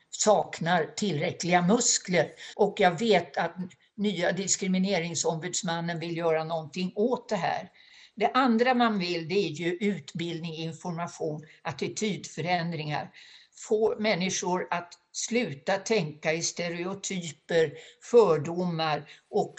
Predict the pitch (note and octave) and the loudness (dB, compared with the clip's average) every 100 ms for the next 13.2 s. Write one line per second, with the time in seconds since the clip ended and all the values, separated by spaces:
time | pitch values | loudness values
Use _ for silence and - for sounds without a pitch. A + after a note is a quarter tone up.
0 | A#2 - G3 F3+ E3 E3+ D#3+ D#3+ D#3 D#3 | -12 -2 0 0 -2 -4 -4 0 -2 -2
1 | F3+ - D#3+ D#3 E3 D#3 D#3 - E3 E3+ | -8 -8 -8 -4 -4 -4 -10 -8 -6 -6
2 | D#3+ D#3 E3 F3+ D#3+ F#3 _ _ - _ | -6 -4 -4 -4 -8 -12 _ _ -20 _
3 | - G#3 G3 G3 G#3 G#3 G#3+ A3 G#3 D#3+ | -4 2 2 4 0 0 -2 0 2 0
4 | F3 G3 D3+ D3 - - _ F#3 B3+ F3 | 0 2 2 0 -12 -20 _ 0 2 2
5 | D3 - F#3+ F#3+ F3 G3 G#3+ E3 D#3 E3 | 0 -4 -2 0 0 2 2 2 -2 0
6 | D#3 D#3 E3+ F3 - F#3+ F#3+ D3+ - E3 | 0 0 -2 -4 -6 -6 -6 -6 -6 -10
7 | - - - - - F#3+ G3 G#3 G3 F#3+ | -18 -20 -20 -4 -4 -2 -2 0 0 -4
8 | G3 G3+ F3+ F#3+ G3+ - F#3 E3+ E3+ F#3 | 0 2 4 2 2 0 -4 -4 -4 -2
9 | - F3+ F3 E3 D#3+ F#3 G3+ C#3+ D3+ A3+ | -2 -2 0 -2 2 2 4 2 2 0
10 | - - D3+ D3+ D#3+ - E3 E3 E3+ G3 | 0 0 2 2 -4 -8 0 2 2 0
11 | G#3 D3 D#3+ C3+ - - _ A3+ G#3 G3+ | 0 0 0 -2 -6 -20 _ 0 0 2
12 | G3 F#3 F3+ F3+ F#3+ G3 E3 A3 A#3 A3+ | 0 2 0 0 0 0 0 -2 0 -2
13 | E3+ D#3 | 0 -2